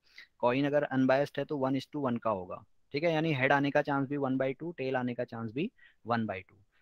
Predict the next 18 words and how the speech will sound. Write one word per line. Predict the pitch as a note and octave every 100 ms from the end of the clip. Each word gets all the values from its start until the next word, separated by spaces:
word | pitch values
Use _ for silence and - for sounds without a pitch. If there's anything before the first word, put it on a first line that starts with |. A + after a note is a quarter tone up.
| _
तो | B2
इसके | C3 - D#3
basis | C#3+ - D#3
पे | - D#3 G3+ - _ _ _ -
ये | B2 B2 - -
two | C#3
hundred | D3 C#3+ C#3+ D3
head | B2+ C3
आने | C3+ C3
चाहिए, | - C#3 D3
टू | C#3 C3+
hundred | B2 B2+ G3 - _ _ _
tail | A#2 A#2
आने | G2 F#2+
चाहिए। | F#2+ G2
This | A2 C#3+
is | C#3
our | C3+